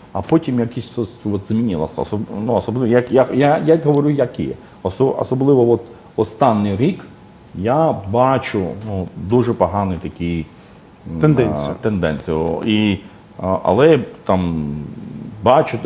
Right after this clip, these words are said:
Speaker 1: гарну тенденцію, наприклад, по затриманню, а, по сто одинадцятій статті, там, а, по,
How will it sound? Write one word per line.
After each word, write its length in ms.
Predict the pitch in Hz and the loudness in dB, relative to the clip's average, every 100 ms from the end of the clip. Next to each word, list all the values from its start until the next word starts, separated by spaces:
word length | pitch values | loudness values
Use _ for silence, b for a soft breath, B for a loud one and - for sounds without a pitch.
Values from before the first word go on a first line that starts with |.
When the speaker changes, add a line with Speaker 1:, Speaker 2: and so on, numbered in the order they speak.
| 80 | 0
Speaker 1:
гарну 340 | 107 131 131 - | 2 2 0 -4
тенденцію, 480 | 104 92 117 117 95 | -2 0 0 -2 -4
наприклад, 380 | 87 107 95 90 - B B B - | -4 -4 -2 -2 -4 B B B 2
по 140 | 120 | 4
затриманню, 640 | 110 104 120 110 107 101 92 B B - | 4 4 4 4 4 2 -2 B B -10
а, 140 | 90 85 | -4 -2
по 160 | 107 | -2
сто 180 | 101 127 | 0 2
одинадцятій 720 | 117 90 85 82 - 87 85 - - | 4 2 -2 -6 -4 -2 -2 -4 -10
статті, 500 | - 80 90 85 76 | -10 -10 -4 -2 -2
там, 240 | 78 73 B B - - | -2 -6 B B -18 -6
а, 160 | 76 71 - | -6 -6 -2
по, 440 | 90 85 80 | 2 4 2